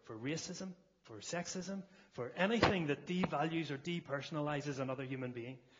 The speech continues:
another human being made in the image of God. And so God's people, as we, as we are people of his word, then we should be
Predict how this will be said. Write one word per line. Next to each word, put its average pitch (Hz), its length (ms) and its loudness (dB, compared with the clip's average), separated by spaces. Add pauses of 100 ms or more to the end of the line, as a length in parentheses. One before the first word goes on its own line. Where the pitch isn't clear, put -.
(120)
another 160 260 2
human 165 300 2
being 170 300 2
made 170 280 6
in 156 100 2
the 127 120 0
image 139 220 -4
of 170 120 -10
God. 202 240 -8 (1400)
And 156 100 -4
so 185 140 -4
God's 180 380 -2
people, 190 580 -2 (320)
as 139 100 -8
we, 175 200 0 (180)
as 165 100 -4
we 185 120 2
are 160 100 2
people 190 460 2
of 175 180 -2
his 156 300 0
word, 165 380 0 (280)
then 165 180 -2
we 202 140 0
should 196 220 -2
be 165 220 2